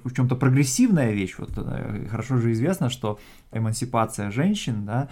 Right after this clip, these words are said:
в девятнадцатом столетии, она происходила в том числе благодаря велосипеду. То есть женщины в какой-то момент сели на велосипед вопреки, э, значит, каким-то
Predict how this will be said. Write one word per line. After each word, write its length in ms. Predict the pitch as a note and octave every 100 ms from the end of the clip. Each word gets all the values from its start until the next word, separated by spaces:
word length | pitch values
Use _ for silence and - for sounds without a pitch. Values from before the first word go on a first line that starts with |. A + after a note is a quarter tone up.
| - - -
в 80 | G#2
девятнадцатом 840 | G#2+ G#2 C3 C3 - G#2 G2 -
столетии, 580 | - A2 A2 G2+ - - - - - -
она 720 | - G2+ G#2 B2+ C3+ B2 G#2+ G2+
происходила 1080 | A2 G#2+ - G2+ G#2+ C#3+ B2+ A2 G2 - F#2+ -
в 40 |
том 180 | A#2+ D3+
числе 280 | C#3 B2 A2+
благодаря 420 | A2 G#2 G#2+ G2+
велосипеду. 640 | G#2+ B2+ C3 F3 F#3+ A2+ G#2
То 120 | G2+
есть 240 | G2 - G2+ - -
женщины 540 | G2+ C3 C3 A2+ G#2+ G2
в 40 |
какой-то 260 | G#2+ A2+ A2
момент 220 | A2+ G#2
сели 300 | - C#3 B2+ A2+
на 80 | G#2+
велосипед 640 | G#2+ G#2+ A#2 B2+ F#3+ G3
вопреки, 720 | A#2+ A2 B2+ B2+ C#3+ C3 -
э, 280 | - - -
значит, 400 | B2 G#2 - -
каким-то 540 | - A2 A2 - B2